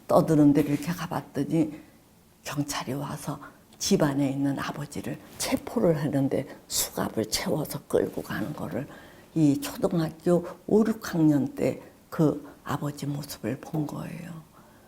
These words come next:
그때 이 아들이 너무 수치스럽고 실망스럽고 좌절스러운 나머지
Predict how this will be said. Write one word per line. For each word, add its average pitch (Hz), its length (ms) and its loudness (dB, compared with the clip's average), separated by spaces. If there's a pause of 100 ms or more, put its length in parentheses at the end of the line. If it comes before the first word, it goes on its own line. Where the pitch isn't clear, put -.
(260)
그때 208 400 6
이 180 500 4
아들이 170 680 0
너무 240 800 4
수치스럽고 - 960 -2
실망스럽고 160 1120 0 (280)
좌절스러운 143 1000 -2
나머지 135 680 -2